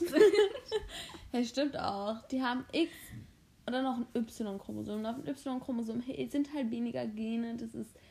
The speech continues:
Speaker 2: es, es ist halt, X-Chromosom ist halt superior und es ist halt einfach bewiesen.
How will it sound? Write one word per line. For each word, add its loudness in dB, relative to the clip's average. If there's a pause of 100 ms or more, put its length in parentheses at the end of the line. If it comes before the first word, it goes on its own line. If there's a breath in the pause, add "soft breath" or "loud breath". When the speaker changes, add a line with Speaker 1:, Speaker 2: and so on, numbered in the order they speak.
(1000 loud breath)
Speaker 2:
es, 0 (420)
es -2
ist -2
halt, 0 (140)
X-Chromosom -2
ist -2
halt -4
superior -2
und -2
es -8
ist -8
halt -10
einfach -6
bewiesen. -4